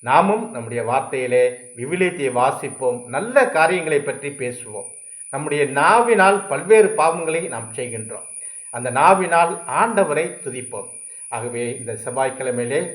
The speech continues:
புனித அந்தோனியாரை பற்றி நாம் சிந்தித்த அந்த மூன்று அடையாளங்களும்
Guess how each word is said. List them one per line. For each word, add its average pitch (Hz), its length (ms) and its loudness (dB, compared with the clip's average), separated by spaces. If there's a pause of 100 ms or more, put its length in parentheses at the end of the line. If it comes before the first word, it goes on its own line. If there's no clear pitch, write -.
(260)
புனித 113 240 -8
அந்தோனியாரை 135 580 0
பற்றி 147 240 -2
நாம் 117 240 -4
சிந்தித்த 131 640 -4 (160)
அந்த 110 420 -6
மூன்று 180 360 4
அடையாளங்களும் 131 640 4